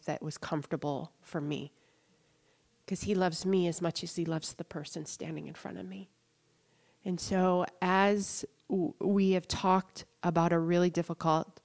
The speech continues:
subject, an unpopular message in a world who doesn't wanna hear it, it is vital that we become people who are passionate about the lost and the dying, and let hell compel us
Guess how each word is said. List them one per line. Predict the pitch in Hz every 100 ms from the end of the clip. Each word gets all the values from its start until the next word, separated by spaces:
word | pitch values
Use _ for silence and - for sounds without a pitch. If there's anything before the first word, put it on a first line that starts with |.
| _
subject, | - 165 151 - 156 - - _ _ _ _ _ _ _ -
an | 175 -
unpopular | 196 - - 190 214 196 202
message | 196 170 - 160 160 170 - - _ _ _ _
in | 175 170
a |
world | 160 180 180 170 170 - _ _
who | -
doesn't | 175 170 170
wanna | 170
hear | 156 165 139
it, | - _ _ _ _ _ _ _ _ _ -
it | -
is | 185 180
vital | 175 180 185 202 196 202
that | 180
we | 175 170
become | 160 - 165
people | - - 170 175 175
who | -
are | -
passionate | - 151 151 - 165 147 - _ _ _ _ _ _ -
about | 170 156 151
the | 160
lost | 151 147 - -
and | 165
the | 151
dying, | 143 147 147 147 160 _ _ _ _ _ _ _ _ _ _ -
and | - 175
let | 175 -
hell | - 190 180
compel | - 180 - - 185 175
us | 151 160 -